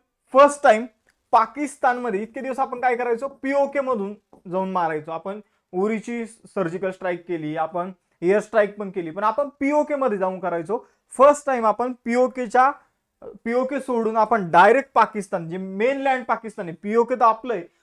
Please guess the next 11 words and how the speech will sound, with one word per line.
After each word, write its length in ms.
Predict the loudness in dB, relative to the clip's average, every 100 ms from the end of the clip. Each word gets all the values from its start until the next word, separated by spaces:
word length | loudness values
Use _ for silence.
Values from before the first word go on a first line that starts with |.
| _
म्हणजे 160 | -2 0
पाकिस्तान 640 | 4 2 2 -4 -4 -4
आहे, 100 | -4
त्याला 220 | -4 0
आपण 260 | 0 -2 -8
हिट, 220 | -8 -10 -10
हिट 200 | -10 -6
केलेलं 280 | -6 -4 -4
आहे, 180 | -8 -10 -20 _ _ _ _
ठीक 320 | _ -12 -10
आहे. 240 | -10 -12